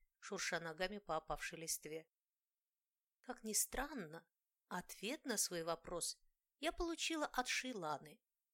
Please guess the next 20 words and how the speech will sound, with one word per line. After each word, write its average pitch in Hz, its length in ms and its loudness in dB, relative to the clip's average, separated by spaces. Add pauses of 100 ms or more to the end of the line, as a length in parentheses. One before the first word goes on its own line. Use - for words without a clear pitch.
(120)
правда, 285 520 4
немного 208 400 0
позже. - 560 -2 (1040)
Сейчас 330 460 2
же 226 140 2
Майк 180 240 4
задумался 302 720 0 (120)
и 392 80 2
снова 247 340 6
прибавил 165 440 0
шагу, 151 460 -2 (300)
а 151 100 -2
я 156 140 -6
припустила 185 600 -4
следом. 160 420 -2 (880)
"Слушай, 190 400 4
Майк, 160 360 -2 (200)
тут 269 180 -4
такое 185 320 0
дело. 151 360 -4